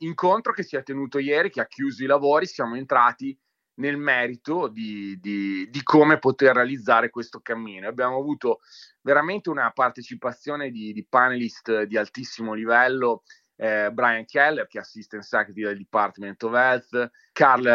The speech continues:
Neum-, eh, Newman, che è, eh, ad apra, eh, ovviamente con un background at-, di attua-, attuariale, matematico, eh, Richard Van Cliff della Erasmus University,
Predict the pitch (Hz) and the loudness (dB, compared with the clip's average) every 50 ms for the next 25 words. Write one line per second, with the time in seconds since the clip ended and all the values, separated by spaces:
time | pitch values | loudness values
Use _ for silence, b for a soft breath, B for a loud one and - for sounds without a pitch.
0 | 113 113 110 110 123 139 143 147 147 135 - 131 117 117 131 139 143 147 143 139 | 6 6 4 4 0 -2 -2 -4 -4 -6 -6 -4 -4 -2 -2 -2 0 2 2 0
1 | 123 117 - - 110 107 101 92 87 104 104 101 101 98 92 90 107 104 95 95 | 0 -2 -4 -2 -2 0 0 -2 -2 -2 0 0 0 0 -2 -4 -4 -4 -4 -4
2 | 87 85 101 104 104 131 135 131 123 - 135 131 135 135 135 _ _ 104 104 98 | -4 -4 -2 2 4 4 4 4 2 0 0 -2 -2 -2 -4 _ _ -18 -16 -16
3 | 95 95 98 101 104 107 107 104 - 110 104 98 - - 104 101 98 98 98 98 | -16 -16 -16 -16 -14 -14 -14 -12 -6 -4 -4 -4 -6 -6 -8 -8 -8 -8 -8 -2
4 | 95 104 98 - 110 110 104 104 104 104 104 98 101 - _ _ - 98 92 92 | 0 0 0 2 2 2 2 2 0 2 2 0 0 0 _ _ -14 -12 -10 -8
5 | 101 92 - _ - 104 104 92 92 98 98 - - 107 107 117 123 127 127 127 | -8 -8 -8 _ -4 -2 -2 -2 -2 -4 -8 -8 -8 -6 0 2 4 6 4 4
6 | 120 98 92 - - 113 117 123 123 123 - - 120 - 131 135 127 _ B B | 2 -2 -10 -14 -12 -8 -6 -4 -4 -4 -6 -10 -12 -8 -6 -6 -8 _ B B
7 | B B B B B B - 113 113 110 113 143 160 - - 143 135 127 131 127 | B B B B B B -8 -6 -4 -2 -2 -4 -6 -6 -6 -6 -4 -4 -4 -6
8 | 120 - 139 156 175 170 - _ - 170 165 156 139 117 113 113 110 110 107 104 | -8 -10 -10 -10 -10 -10 -10 _ -6 -4 -2 -2 -2 -2 -4 -4 -2 -2 -2 -2
9 | 101 104 110 113 113 113 101 113 117 - - 117 110 110 117 123 131 135 147 143 | -2 0 2 2 2 2 0 -4 -12 -14 -14 -14 -12 -8 -4 0 0 0 0 -2
10 | - 143 123 - 143 151 151 | -4 -18 -18 -12 -10 -10 -10